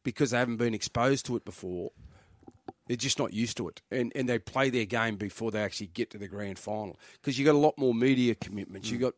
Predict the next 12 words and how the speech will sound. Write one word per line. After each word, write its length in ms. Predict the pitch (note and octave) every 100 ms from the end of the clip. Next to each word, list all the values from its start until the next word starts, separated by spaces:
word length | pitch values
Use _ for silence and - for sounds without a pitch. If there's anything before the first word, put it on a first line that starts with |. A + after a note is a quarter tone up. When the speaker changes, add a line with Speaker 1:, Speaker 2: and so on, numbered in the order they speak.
| _
Speaker 1:
functions, 760 | D3+ C#3+ B2+ A#2+ G2 G2 F2+
you 120 | G#2+
got, 400 | G2+ - A2 - - - - -
it's 180 | A#2 -
just 220 | F#3 -
not 160 | D#3 D3
a 60 | B2+
normal 380 | C3 C3+ A#2+ G#2
week, 300 | A2 - - _ _ _ _ - -
grand 260 | - B2 A2
final 400 | - A2 G2+ G2
week. 300 | G2 E2+ -